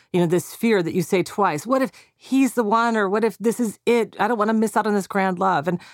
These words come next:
and, and this is really why Steve's advice is so good when he says, you know, "It'll keep." If this is going to be an important relationship, if he's going to be an important person in your life, and we don't know yet if, if he will or not, um, you know, really the,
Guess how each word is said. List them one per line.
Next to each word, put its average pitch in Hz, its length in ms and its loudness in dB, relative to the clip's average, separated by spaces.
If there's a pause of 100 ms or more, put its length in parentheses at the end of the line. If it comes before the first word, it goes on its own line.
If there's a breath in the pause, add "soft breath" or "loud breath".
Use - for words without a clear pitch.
(200 loud breath)
and, 208 200 0
and 214 200 0
this 254 180 2
is 240 160 0
really 214 600 2 (100)
why 180 380 2
Steve's 175 500 -4
advice 190 680 0 (380 soft breath)
is 190 160 2
so 190 180 0
good 170 320 0
when 160 120 -2
he 175 140 0
says, 156 480 -2
you 180 100 0
know, 151 160 0
"It'll 165 240 2
keep." 226 340 0 (420 loud breath)
If 233 200 -2
this 240 340 0
is 220 240 0
going 254 320 0
to 262 60 -2
be 254 320 0
an 226 140 2
important 226 480 0
relationship, 214 520 0
if 180 120 0
he's 202 140 0
going 190 180 0
to 175 60 0
be 170 100 0
an 165 60 0
important 170 400 -2
person 180 380 0
in 170 120 0
your 165 120 0
life, 151 300 0 (240 loud breath)
and 202 140 2
we 226 80 2
don't 214 200 2
know 175 140 2
yet 175 280 0
if, 180 220 -4
if 170 140 -4
he 180 140 0
will 165 200 2
or 160 80 0
not, 151 360 0 (400 loud breath)
um, 180 280 0 (380)
you 220 160 4
know, 220 100 2
really 233 360 2
the, 180 180 -2